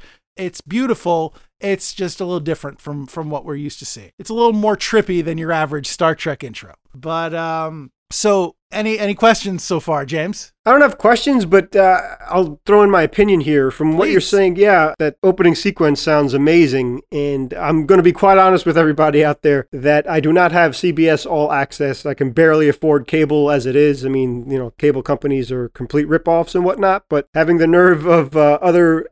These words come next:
Speaker 2: entities like Disney and whatnot that you have to buy certain apps just to watch certain programs, I just simply can't afford it. But I cheated a little bit that I watched online. Will Wheaton hosts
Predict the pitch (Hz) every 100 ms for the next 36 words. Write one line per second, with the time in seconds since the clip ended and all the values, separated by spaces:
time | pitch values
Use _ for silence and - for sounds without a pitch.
0 | - 190 170 143 151 147 131 143 - 127
1 | 160 160 156 151 139 147 160 151 151 -
2 | 147 143 151 - 147 135 - - 151 147
3 | 151 139 _ - 160 165 151 151 151 -
4 | 143 - 131 139 143 - 151 147 - 160
5 | 147 165 165 147 - 190 165 - 165 143
6 | 131 143 123 - 135 120 - - 143 -
7 | - 170 - 240 220 208 214 202 196 160
8 | 185 180 170 156 156 147 143 147 160 151
9 | - - _ - 151 143 143 175 175 160
10 | 151 131 147 175 170 208 208 160 131 151
11 | - - -